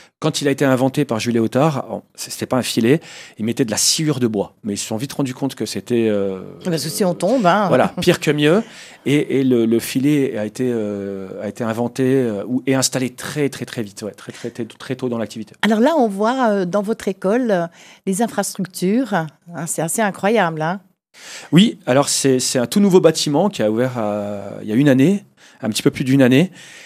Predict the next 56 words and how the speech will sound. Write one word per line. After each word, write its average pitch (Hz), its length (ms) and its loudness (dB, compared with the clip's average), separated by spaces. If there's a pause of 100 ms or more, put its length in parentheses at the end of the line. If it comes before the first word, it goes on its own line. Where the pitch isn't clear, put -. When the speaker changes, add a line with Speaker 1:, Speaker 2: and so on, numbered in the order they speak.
(320)
Speaker 1:
Et, 131 280 4
euh, 113 300 2
et 113 60 2
on 127 100 2
voit, 139 380 4
euh, 127 240 0
juste 147 180 -2
derrière 143 400 4
nous 151 180 0
le 131 120 4
pont, 160 420 -2
euh, 120 100 2
noir 135 460 4
là, 151 140 -2
qui 117 200 -4
est, 107 40 -2
qui 110 220 -2
est, 110 40 2
euh, 107 220 2
qui - 100 -12
est 92 40 0
accroché - 480 -2
au 120 100 2
plafond. 131 400 -2 (720)
Et 120 60 -2
ça 127 120 2
a - 20 6
été 131 160 2
un 139 100 4
peu 165 280 6
un 127 240 4
défi 139 360 2
technologique 143 580 2
parce - 180 -2
qu'il 123 340 2
nous 135 100 2
faut 180 160 6
de 151 40 4
la 147 100 6
hauteur, 135 260 0
hein, 110 40 -4
le 123 60 -6
trapèze 120 260 -8
volant, 120 200 -2
il 123 100 -2
faut, 120 160 -4
euh, 110 160 -4
faut - 160 -8
être 123 140 -6
accroché 117 360 -4
à - 40 -2
peu 110 60 -4
près - 140 -4
à 110 40 0
quatorze 117 320 -2
mètres, 135 260 -4